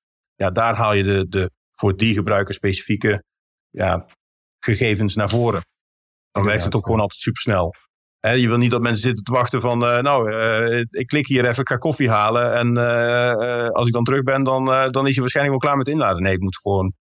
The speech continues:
Speaker 1: direct beschikbaar zijn. Dus je kanaliseert heel erg je, je informatie, ehm, eh, die je uitwisselt met de verschillende gebruikers.
Speaker 2: Ja.
Speaker 1: En, ehm,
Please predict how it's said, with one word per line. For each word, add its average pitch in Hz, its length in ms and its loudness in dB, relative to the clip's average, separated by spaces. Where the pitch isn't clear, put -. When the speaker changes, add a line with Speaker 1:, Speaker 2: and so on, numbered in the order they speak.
Speaker 1:
direct 104 320 0
beschikbaar 104 440 0
zijn. 87 220 -2
Dus 87 240 -8
je 101 100 -2
kanaliseert 107 540 0
heel 135 380 0
erg 120 280 0
je, 107 260 0
je - 120 -4
informatie, 113 880 -2
ehm, 95 500 -4
eh, 101 380 -6
die 98 180 0
je 107 120 4
uitwisselt 107 500 -2
met 107 180 -2
de 95 60 -12
verschillende 98 420 -2
gebruikers. 101 600 -2
Speaker 2:
Ja. 120 420 -2
Speaker 1:
En, 92 360 0
ehm, 90 580 -2